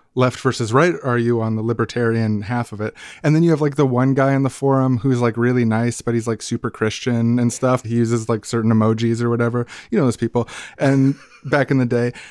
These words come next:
and he's up in the auth right, and you're like, "Oh, you know, Jimmy, he's a hardcore Catholic supremacist, but he's really sweet." That's the way B B Ss used to be for the young folks. But it was really like that. It was, like,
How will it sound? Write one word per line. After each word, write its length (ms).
and 140
he's 220
up 120
in 100
the 80
auth 360
right, 280
and 140
you're 120
like, 260
"Oh, 160
you 180
know, 180
Jimmy, 460
he's 240
a 300
hardcore 500
Catholic 480
supremacist, 800
but 100
he's 140
really 160
sweet." 420
That's 140
the 80
way 80
B 120
B 160
Ss 300
used 160
to 80
be 160
for 140
the 100
young 180
folks. 460
But 120
it 40
was 180
really 160
like 200
that. 100
It 20
was, 100
like, 160